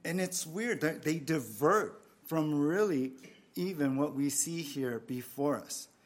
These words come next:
that we have been ransomed by the precious blood of Christ. So what does that mean? The blood of Jesus. You know what? It means we have been atoned. It speaks about atonement. So when you think about the blood of Christ,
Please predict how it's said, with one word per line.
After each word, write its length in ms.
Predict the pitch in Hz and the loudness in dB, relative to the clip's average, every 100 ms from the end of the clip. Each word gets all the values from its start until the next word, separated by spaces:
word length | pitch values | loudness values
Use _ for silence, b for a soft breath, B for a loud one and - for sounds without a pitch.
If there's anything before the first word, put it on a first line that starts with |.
| B B | B B
that 280 | 151 180 175 | 4 4 4
we 540 | 160 180 214 226 190 156 | 2 2 2 0 0 0
have 240 | 170 165 | 2 2
been 200 | 165 156 | 0 0
ransomed 680 | 151 156 196 214 - 151 147 | 4 4 4 2 0 0 4
by 220 | 147 151 | 4 4
the 140 | 147 | 2
precious 680 | 143 - 170 175 - 180 175 | -4 -4 -2 0 0 -4 -4
blood 400 | - 143 139 135 | -6 -2 0 0
of 140 | 127 - | -4 -10
Christ. 420 | - 190 170 - | -4 0 0 -2
So 60 | |
what 200 | 156 220 | 2 2
does 200 | 233 285 | 2 0
that 260 | - 226 147 | 2 0 0
mean? 420 | 147 247 254 135 - B - | -2 -2 -4 -8 -16 B -4
The 100 | 175 | -2
blood 320 | 156 185 180 | 2 4 2
of 160 | 147 | -2
Jesus. 440 | 135 185 131 117 - | -6 -4 -4 -6 -4
You 100 | 151 | -4
know 160 | 170 | -2
what? 160 | 165 160 - | -4 -6 -10
It 200 | 151 - | -10 -4
means 500 | 165 165 123 117 - B B B | -2 0 -2 -4 -10 B B B
we 180 | 139 151 | 0 2
have 140 | 151 | 2
been 240 | 143 139 120 - | 2 0 0 -2
atoned. 920 | 143 143 - - - 175 190 170 98 80 | 0 0 -4 -6 0 4 6 4 0 -4
It 180 | 135 113 | -6 -2
speaks 500 | - - 180 196 - | -2 -2 -4 -2 -2
about 380 | 160 143 131 - | 0 2 0 -2
atonement. 760 | 143 139 - - 156 156 147 92 B B B | -6 -6 -8 -4 0 0 0 -4 B B B
So 140 | 170 | 4
when 180 | 165 190 | 6 8
you 180 | 233 277 | 8 8
think 300 | 262 262 247 | 6 2 4
about 340 | 180 147 135 | 8 8 6
the 100 | 147 | 0
blood 340 | 127 156 196 | 2 4 6
of 140 | 165 131 | 4 -4
Christ, 420 | - 196 170 - | -4 -2 -2 -4